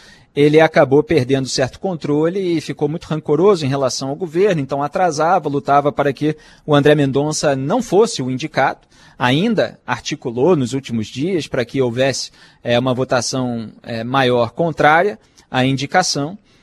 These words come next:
E, obviamente, Augusto Aras, na P G R, tá se aquecendo ali no banco de reservas para a eventualidade de o André Mendonça não ser aprovado. É, vamos ver qual vai ser o resultado. A base governista acredita que pode ter até cinquenta votos, precisa de quarenta e um,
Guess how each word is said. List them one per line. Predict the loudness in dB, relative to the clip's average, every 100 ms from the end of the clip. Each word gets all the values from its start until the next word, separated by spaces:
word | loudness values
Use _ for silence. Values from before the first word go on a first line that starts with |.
| _ _ _
E, | 2 4
obviamente, | 4 2 0 -4 -2
Augusto | -2 0 -4 -2 0
Aras, | 2 0 -2
na | -4
P | -4
G | -4 -2
R, | 0 -2 -4
tá | -6 -4 -4
se | -4
aquecendo | -2 -2 0 -2 -2 -2
ali | -2
no | -4 -4
banco | -6 -6
de | -4
reservas | -2 0 0 0 -2 -2
para | 0 2
a |
eventualidade | 0 -2 -2 -2 0 0 0 0
de | -2
o |
André | 0 0
Mendonça | 2 0 -2 -4 -8 -10 -18 -8
não | 0 2 2
ser | 2 2
aprovado. | 2 2 4 4 4 0 _ _ -20 _ _ _
É, | -6 -4 -4 -8 -14 -18 -6
vamos | -2 0 2
ver | 4 4
qual | 2
vai | 0
ser | 2
o | 0
resultado. | 0 0 0 0 0
A | 0
base | 0 -2
governista | -4 -4 -2 -4 -6
acredita | -6 -6 -8 -8
que | -4
pode | -4 -2
ter | -4
até | -2 -2
cinquenta | -4 -4 -4 -2 -2
votos, | 0 2 0 -2
precisa | -6 -6
de | 0
quarenta | 2 2 0 -2
e | -2
um, | -4